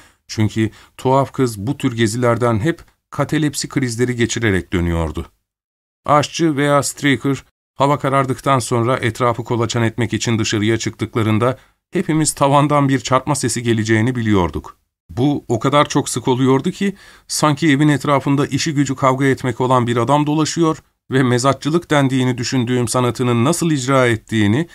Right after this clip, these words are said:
ev halkından karşılaştığı herkese göstermeye çalışıyor gibiydi. Ne yapsak boşunaydı.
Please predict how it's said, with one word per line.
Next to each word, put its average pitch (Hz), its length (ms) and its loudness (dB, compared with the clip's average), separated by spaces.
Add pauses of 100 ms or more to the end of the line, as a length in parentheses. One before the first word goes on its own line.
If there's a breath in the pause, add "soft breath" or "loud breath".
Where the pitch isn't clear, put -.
(360 loud breath)
ev 165 100 4
halkından 131 560 2
karşılaştığı 123 720 2
herkese 131 460 -2
göstermeye 113 560 2
çalışıyor 98 520 0
gibiydi. 85 500 -4 (1800)
Ne 202 80 -2
yapsak 170 420 0
boşunaydı. 107 600 0